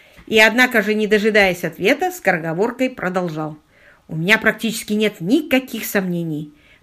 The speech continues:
Провалиться мне на этом самом месте, если это не дело рук доктора Уитби".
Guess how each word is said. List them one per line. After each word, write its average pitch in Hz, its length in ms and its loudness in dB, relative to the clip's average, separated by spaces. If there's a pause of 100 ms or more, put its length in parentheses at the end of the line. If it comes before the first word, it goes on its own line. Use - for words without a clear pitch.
Провалиться 247 600 2
мне 190 180 -2
на 190 40 -2
этом 185 240 0
самом 175 380 -2
месте, 320 320 -2
если 190 340 -2
это 185 180 -4
не 180 180 -2
дело 160 300 -2
рук 285 300 -2
доктора 196 500 -2
Уитби". 180 580 0